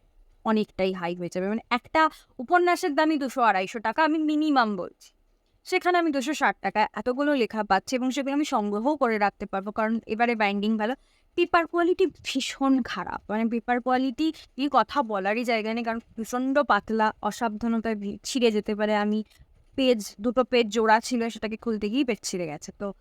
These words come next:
সেই নিয়ে কথা বলছি না, কিন্তু একটুখানি সাবধানে সামলে রাখলে কিন্তু এগুলো সংগ্রহ করে রাখা যায়, তো সেক্ষেত্রে এটা লাভ। এবার, আহ, কনটেন্টে আমি চলে আসি। কনটেন্টের ক্ষেত্রে আমি বলবো যে প্রথম কথা, এবারে বিজ্ঞাপনটা আমার পাতায় পাতায় একটু কম লেগেছে, এটাই। আনন্দ মেলায়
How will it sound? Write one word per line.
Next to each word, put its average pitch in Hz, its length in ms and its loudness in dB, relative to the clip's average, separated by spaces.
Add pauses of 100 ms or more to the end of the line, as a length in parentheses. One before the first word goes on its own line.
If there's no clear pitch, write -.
(280)
সেই 285 240 2
নিয়ে 277 160 4
কথা 254 220 4
বলছি 254 240 0
না, 392 100 2
কিন্তু 339 260 0
একটুখানি 302 520 0
সাবধানে 269 480 0
সামলে 233 360 0
রাখলে 233 300 2
কিন্তু 294 260 -2
এগুলো 294 200 2
সংগ্রহ 240 500 -2
করে 226 240 0
রাখা 196 300 -2
যায়, 208 280 2
তো 233 80 -4
সেক্ষেত্রে 392 420 -2
এটা 359 160 4
লাভ। 180 220 2 (1700)
এবার, 302 400 2
আহ, 226 300 2
কনটেন্টে 254 580 0
আমি 240 180 0
চলে 190 280 -2
আসি। 196 440 0
কনটেন্টের 277 680 2
ক্ষেত্রে 277 420 -4
আমি 240 280 2
বলবো 208 640 -2
যে 269 220 -4
প্রথম 269 380 -2
কথা, 277 200 0
এবারে 269 300 0
বিজ্ঞাপনটা 262 680 0
আমার 277 160 2
পাতায় 233 320 -2
পাতায় 262 260 0
একটু 247 220 -6
কম 214 260 0
লেগেছে, 208 340 -2
এটাই। 262 200 0
আনন্দ 262 480 0
মেলায় 285 480 2